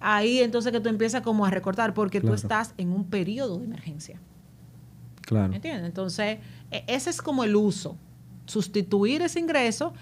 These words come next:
Speaker 1: para que tú no tengas que verte la necesidad de usar, eh, una liquidación para cubrir gastos del día a día.
Speaker 2: Ok.
Speaker 1: O sea, realmente es un ahorro importante. Es un ahorro maravilloso porque te da paz.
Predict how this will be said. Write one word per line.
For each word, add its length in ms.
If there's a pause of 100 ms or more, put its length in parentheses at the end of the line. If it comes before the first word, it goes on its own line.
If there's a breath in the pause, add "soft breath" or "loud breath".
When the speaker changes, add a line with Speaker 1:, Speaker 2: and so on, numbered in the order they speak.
(220 soft breath)
Speaker 1:
para 200
que 120
tú 160
no 120
tengas 300
que 160
verte 340
la 120
necesidad 580
de 160
usar, 640 (300 soft breath)
eh, 180
una 280
liquidación 680
para 480 (180 soft breath)
cubrir 380
gastos 400
del 140
día 180
a 60
día. 240 (180)
Speaker 2:
Ok. 140
Speaker 1:
O 40
sea, 280
realmente 840
es 60
un 120
ahorro 220
importante. 640 (680 soft breath)
Es 100
un 140
ahorro 260
maravilloso 640
porque 260
te 200
da 200
paz. 440